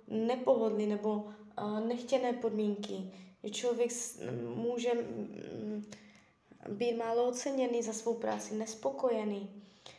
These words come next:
N-, nejde mě to tu úplně dobře na tu práci, jo. To může být sto milionů variant, co se tam odehraje, nebo takhle. Eh, když bych měla říct,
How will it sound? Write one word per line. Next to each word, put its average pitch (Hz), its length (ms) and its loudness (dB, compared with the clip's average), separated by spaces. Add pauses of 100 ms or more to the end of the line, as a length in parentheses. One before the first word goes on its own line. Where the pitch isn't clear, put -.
(180)
N-, 240 260 -2
nejde 311 300 4
mě 220 160 4
to 214 140 0
tu - 180 -4
úplně 233 460 0
dobře 208 320 0
na 190 100 -4
tu 190 120 -10
práci, 196 520 -6
jo. 202 220 -2 (380)
To 233 80 8
může 240 200 4
být 240 140 -2
sto - 160 0
milionů 254 520 6
variant, 240 560 4
co 226 140 -2
se 226 160 -2
tam 233 220 2
odehraje, 220 440 4
nebo 226 180 2
takhle. 220 440 2 (540)
Eh, - 80 4 (540)
když 233 180 -2
bych 254 180 2
měla 247 280 6
říct, 233 540 -2